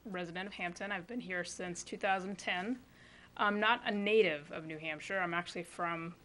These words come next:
Georgia, but I came up to New England to go to school because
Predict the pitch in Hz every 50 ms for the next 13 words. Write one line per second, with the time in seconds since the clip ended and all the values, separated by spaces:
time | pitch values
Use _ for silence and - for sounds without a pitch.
0 | - - - 196 185 175 156 156 156 165 214 226 - - - - - - - 196
1 | 185 170 165 - - - - - 196 190 185 - 196 185 175 165 165 170 - -
2 | - - 185 175 170 165 165 160 160 160 165 160 160 160 160 160 165 - - -
3 | - - - - - - 208 180 185 175 160 - - - 185 165 175 202 208 -
4 | 175 - - 160 160 160 156 - - - - -